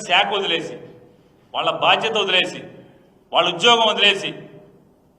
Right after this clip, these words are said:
దాన్నేమో గాలికి వదిలేస్తారు. కేవలం జగన్మోహన్ రెడ్డి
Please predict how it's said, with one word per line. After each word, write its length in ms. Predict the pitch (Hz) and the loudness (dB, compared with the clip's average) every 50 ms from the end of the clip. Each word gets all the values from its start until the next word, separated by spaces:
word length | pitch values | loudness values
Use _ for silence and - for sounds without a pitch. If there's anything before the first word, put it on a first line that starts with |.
| _ _ _ _ _ _ _ _ _ _ _ _ _ _ _ _ _ _ _ _ _ _ _ _ _ _ - | _ _ _ _ _ _ _ _ _ _ _ _ _ _ _ _ _ _ _ _ _ _ _ _ _ _ 0
దాన్నేమో 300 | 143 160 170 190 220 220 196 | 0 0 2 0 0 4 8
గాలికి 220 | 208 226 233 220 220 | 8 8 8 6 4
వదిలేస్తారు. 480 | 220 208 202 180 - 156 151 113 101 - - - - - - - _ _ _ _ _ _ _ _ _ _ _ _ _ _ _ _ _ _ _ _ _ _ _ _ _ _ _ _ _ _ _ _ _ _ _ _ _ _ _ _ _ _ _ _ _ _ _ _ _ _ _ _ _ _ _ _ _ - | 4 6 4 4 4 0 -4 -4 -4 -8 -14 -18 -20 -20 -20 -20 _ _ _ _ _ _ _ _ _ _ _ _ _ _ _ _ _ _ _ _ _ _ _ _ _ _ _ _ _ _ _ _ _ _ _ _ _ _ _ _ _ _ _ _ _ _ _ _ _ _ _ _ _ _ _ _ _ -10
కేవలం 400 | 175 180 190 190 190 196 208 202 190 - | -8 -4 -4 -4 -4 -4 -6 -8 -8 -4
జగన్మోహన్ 680 | - - 165 202 202 202 208 208 202 190 185 185 180 175 180 | -4 -4 -4 -4 -8 -8 -6 -6 -4 -4 -4 -6 -6 -8 -10
రెడ్డి 240 | 180 180 180 175 | -10 -10 -10 -12